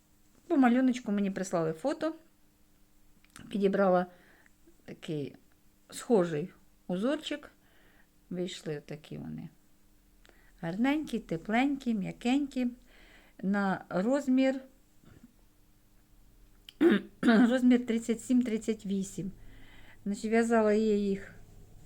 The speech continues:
А звідки я їх в'язала? В'язала з мисочка.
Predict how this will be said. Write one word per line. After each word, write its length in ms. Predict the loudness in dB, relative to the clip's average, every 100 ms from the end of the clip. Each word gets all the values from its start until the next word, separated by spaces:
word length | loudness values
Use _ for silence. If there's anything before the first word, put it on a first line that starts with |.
| -20 -20 -20 -20 -20 -20 -20 -20 -20 -20 -20 -20 -20 -20 -20 -20 -20 -20 -12
А 80 | -12
звідки 400 | -10 -12 -8 -4
я 60 |
їх 200 | -4 -4
в'язала? 680 | -4 -6 -6 -8 -6 -4 -4 -6 -14 -20 -20 -20 -20 -20 -20 -20 -20 -20 -20 -20 -20 -20 -20 -20 -20 -20 -20 -20 -20 -20 -20 -20 -20 -20 -20 -20 -20 -20 -20 -20 -20 -20 -20 -20 _ -18 -10
В'язала 320 | -4 0 0
з 40 |
мисочка. 540 | 0 -2 -4 -4 -8